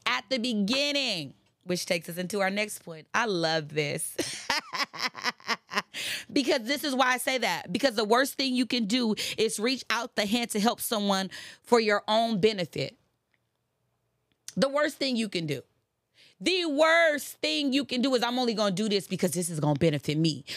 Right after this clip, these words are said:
Ooh, this is gonna make me look good. Ooh, ooh, ooh, ooh, ooh, so they could do this, this, and this for me." You mean to tell me you're only helping because you want them to help you? You're only helping so that you can look good.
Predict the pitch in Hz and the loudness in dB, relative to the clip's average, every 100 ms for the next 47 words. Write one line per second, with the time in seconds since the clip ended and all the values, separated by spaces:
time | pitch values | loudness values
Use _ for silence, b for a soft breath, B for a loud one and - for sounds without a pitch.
0 | B - 208 190 196 175 175 165 170 156 | B 4 6 6 4 2 4 4 2 0
1 | 170 160 160 - 147 131 - B B 233 | 2 2 2 2 0 0 -4 B B 4
2 | 233 226 208 208 196 190 190 208 - 196 | 6 4 4 4 6 4 6 4 4 2
3 | 196 190 160 170 190 - 185 175 185 196 | 2 2 4 4 4 2 0 2 2 2
4 | - 151 170 180 - - _ _ _ _ | 0 2 2 0 -4 -18 _ _ _ _
5 | _ _ 196 247 262 247 - 233 233 214 | _ _ 2 4 4 2 0 0 0 0
6 | - 214 220 196 214 214 214 208 196 196 | 0 -4 -4 -2 -2 0 -2 -2 -2 -2
7 | 180 185 185 190 - 190 - 180 196 - | -2 -4 -4 -4 -2 -6 -4 -4 -4 -4
8 | 185 220 254 - _ _ _ _ _ _ | -2 -2 -2 -10 _ _ _ _ _ _
9 | _ - 196 - 190 233 233 196 196 208 | _ 2 2 4 2 2 0 -2 0 2
10 | 214 233 233 233 B B - 202 165 170 | 2 -2 -4 -4 B B -4 -2 0 -2
11 | - - 208 208 165 170 226 - 247 262 | -2 -4 0 0 2 2 2 0 0 0